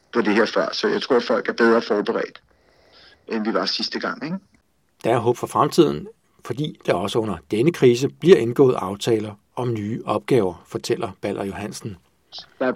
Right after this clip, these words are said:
Speaker 1: jeg oplever ikke, at de byggeprojekter og alt det, der ligger, der bliver, der bliver skrevet kontrakter, der bliver lagt planer, og der er ingeniører, der arbejder. Så vi, vi kan jo bare ikke sidde til møder sammen, men,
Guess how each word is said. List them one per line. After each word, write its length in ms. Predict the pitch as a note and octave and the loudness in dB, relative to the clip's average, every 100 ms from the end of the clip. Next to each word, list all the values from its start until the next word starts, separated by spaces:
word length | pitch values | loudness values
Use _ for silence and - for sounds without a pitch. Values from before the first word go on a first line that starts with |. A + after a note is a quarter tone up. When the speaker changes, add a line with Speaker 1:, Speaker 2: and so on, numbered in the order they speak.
| - | -2
Speaker 1:
jeg 80 | C3 | 2
oplever 460 | B2+ B2+ F#3+ F#3 D3 | 4 4 8 8 8
ikke, 360 | C3+ C#3 F#3+ | 4 4 2
at 200 | - - | 0 -6
de 80 | F3+ | -8
byggeprojekter 760 | - D3+ G3 - - C#3+ - A#2+ | -8 -8 -6 -6 -2 -2 0 0
og 60 | B2 | 0
alt 120 | - | -2
det, 80 | D#3+ | -2
der 120 | C3+ | 0
ligger, 220 | B2 D3+ | 0 0
der 120 | - - | -4 -2
bliver, 320 | E3 D3 G#2+ | 2 4 2
der 140 | - | -2
bliver 140 | F#2+ C3+ | -4 -4
skrevet 260 | - E3+ | -2 -2
kontrakter, 580 | C#3 A#2 - G2+ - D#3 | -2 -6 -4 -4 0 0
der 160 | B2 G2+ | 0 -2
bliver 160 | D#3+ | -2
lagt 180 | C#3+ - | -2 -2
planer, 340 | - A2 - C3 | -2 -4 -2 -4
og 60 | G#2+ | -2
der 60 | |
er 60 | A#2 | -2
ingeniører, 500 | C3 - A#2+ B2 C#3+ | -2 -4 -2 0 2
der 80 | A2 | 2
arbejder. 360 | G2+ - C3+ | 0 -2 -4
Så 120 | - A#2+ | -6 -8
vi, 80 | - - - | -12 -8 -6
vi 40 | G3+ | 0
kan 140 | A2+ | 2
jo 60 | G2+ | 4
bare 160 | A#2 | 6
ikke 120 | C3+ | 4
sidde 180 | - - | 4 0
til 80 | A#2+ | 2
møder 260 | G#2+ A#2 E3+ | 4 6 6
sammen, 360 | - G#2 - | 4 -2 -2
men, 180 | A2 - | -4 -4